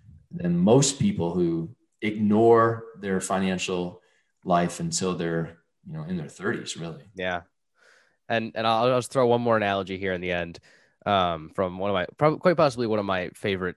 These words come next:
Speaker 2: like, entrepreneur figures there are. His name is Tom Bilyeu. Listen to his podcast, Impact Theory, if you get a chance. Really good. Um, even if you take a hundred steps in the wrong direction, that's better than never starting in the first place, because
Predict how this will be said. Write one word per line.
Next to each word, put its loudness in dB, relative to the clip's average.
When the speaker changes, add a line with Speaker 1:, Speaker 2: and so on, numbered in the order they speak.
Speaker 2:
like, -12
entrepreneur -8
figures -12
there -4
are. -2
His -8
name -6
is -12
Tom -6
Bilyeu. -8
Listen -8
to -10
his -6
podcast, -6
Impact -6
Theory, -10
if -12
you -12
get -8
a -18
chance. -10
Really 0
good. -8
Um, 4
even 2
if -6
you -8
take -2
a -4
hundred -4
steps -6
in -12
the -8
wrong 0
direction, 2
that's -2
better 0
than -2
never 2
starting 2
in -6
the -8
first -6
place, -10
because -2